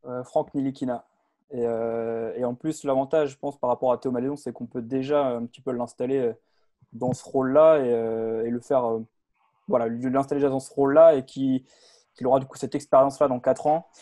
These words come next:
euh, ce qui me paraît plus compliqué pour Théo Malédon de le mettre déjà en titulaire, euh, maintenant. Il est, il est encore trop tendre et c'est bien normal et il sera encore jeune en, en deux mille vingt-quatre. Donc pour moi, Franck Nilikina.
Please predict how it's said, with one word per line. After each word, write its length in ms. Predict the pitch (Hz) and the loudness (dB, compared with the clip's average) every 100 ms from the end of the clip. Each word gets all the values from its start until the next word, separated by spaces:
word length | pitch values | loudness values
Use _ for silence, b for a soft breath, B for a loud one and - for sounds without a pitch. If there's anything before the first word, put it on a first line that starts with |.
| b | b
euh, 220 | - 113 110 | -6 -4 -4
ce 80 | |
qui 100 | - | -6
me 60 | 123 | -4
paraît 280 | 123 123 131 | 0 -2 -2
plus 100 | - | -10
compliqué 420 | 143 139 135 139 156 | -10 -8 -6 -2 -2
pour 200 | 127 127 | -4 -4
Théo 140 | 131 | -2
Malédon 320 | 123 127 143 | -2 -2 -4
de 60 | 127 | -4
le 80 | 117 | -4
mettre 160 | 123 113 | -6 -6
déjà 280 | 123 127 | -4 -2
en 80 | 131 | -4
titulaire, 440 | 127 120 127 127 117 | -6 -10 -4 -2 0
euh, 680 | 110 110 110 110 110 110 | -2 -2 -4 -4 -6 -8
maintenant. 360 | 110 117 113 139 | -6 -6 -4 -4
Il 140 | 117 | -4
est, 20 | 113 | -6
il 140 | 113 | -6
est 40 | |
encore 240 | 113 110 117 | -6 -6 -8
trop 160 | - | -6
tendre 200 | 127 135 | -4 -2
et 40 | 117 | -4
c'est 140 | - | -4
bien 140 | 120 123 | -2 -2
normal 360 | 117 135 147 _ _ - | 0 -2 -4 _ _ -12
et 60 | |
il 60 | 117 | -10
sera 140 | - | -8
encore 200 | 117 110 | -6 -6
jeune 140 | 113 123 | -4 -6
en, 220 | 113 110 | -6 -6
en 80 | 110 | -8
deux 80 | 113 | -10
mille 100 | 113 | -8
vingt-quatre. 320 | 110 107 110 | -10 -12 -18
Donc 120 | 107 | -14
pour 80 | - | -4
moi, 100 | 123 | -4
Franck 200 | - - | -4 -12
Nilikina. 320 | 120 113 - | -12 -14 -14